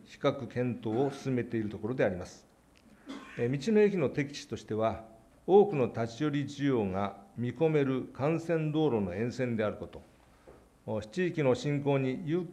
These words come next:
効な場所であることなどが挙げられ、加えて土地の規制、経費等についての検討をそれぞれの箇所で行っております。なお、その検討した結果につきまして、えー、今議会の中で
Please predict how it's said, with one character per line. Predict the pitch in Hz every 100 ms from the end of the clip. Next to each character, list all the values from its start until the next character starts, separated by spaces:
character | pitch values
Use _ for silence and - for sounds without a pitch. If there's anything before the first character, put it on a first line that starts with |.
| - 165
効 | 185 180
な | 143
場 | 117
所 | 127
で | 113
あ | 110
る | 113
こ | 107
と | 104
な | 113
ど | 143
が | 110
挙 | 95
げ | 113
ら | 113
れ、 | 95 - - - - - - - -
加 | 170
え | 147
て | 131
土 | 143
地 | 156 165
の | 113
規 | -
制、 | - 139 113 104 - - -
経 | 170 190
費 | 143
等 | 151 135
に | 117
つ | 151
い | 143
て | 120
の | 127 135 - - - - -
検 | 131 127
討 | 127
を | 117 113
そ | 151
れ | 175
ぞ | 170
れ | 139
の | 120 104
箇 | -
所 | 120
で | 110
行 | 131 101
っ | 101 90
て | 90
お |
り | 80
ま | 78
す。 | - - - _ - - _ - - - - - -
な | 156 156
お、 | 135 101 -
そ | 151
の | 147
検 | 151 180 175
討 | 185
し |
た | -
結 | - 123 135
果 | 135
に |
つ | 131
き | -
ま | 135
し | 127
て、 | - 104 - - - - _ - -
え | 107 107
ー、 |
今 | 135 135
議 | 110
会 | 117
の | 101
中 | 98 -
で | 131 98